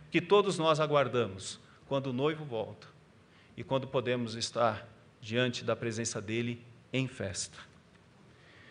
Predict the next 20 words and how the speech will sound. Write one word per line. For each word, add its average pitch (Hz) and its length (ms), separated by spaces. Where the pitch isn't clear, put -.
É 190 120
isso 196 180
que 180 80
a 185 60
parábola 160 840
está 139 640
ensinando: 135 1160
que 175 100
não 196 160
basta 175 720
meramente 156 1080
ser - 460
crente, 156 840
que 151 80
não 165 100
basta 180 360
meramente 156 840
estar 147 380
numa 143 240
igreja 123 680